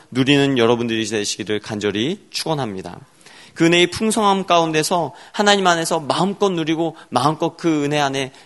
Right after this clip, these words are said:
자유할 수 있기를 원합니다. 그 은혜와 그 은혜의 기쁨과 감격을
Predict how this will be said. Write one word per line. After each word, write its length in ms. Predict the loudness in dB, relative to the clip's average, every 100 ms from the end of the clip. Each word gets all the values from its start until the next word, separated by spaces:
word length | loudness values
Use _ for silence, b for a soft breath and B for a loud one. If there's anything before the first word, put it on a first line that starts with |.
| -6
자유할 460 | 0 2 4 4 2
수 160 | -2
있기를 280 | -4 -4 -4
원합니다. 540 | -4 -6 -10 -14 -18 -20 B B B
그 280 | -4 0 2
은혜와 500 | 0 0 -2 -4 -10 _ _
그 220 | -2 0
은혜의 220 | 2 -2
기쁨과 680 | -6 -14 -10 -4 -2 -2 -4 B B
감격을 600 | -10 -6 -2 -2 -4 -10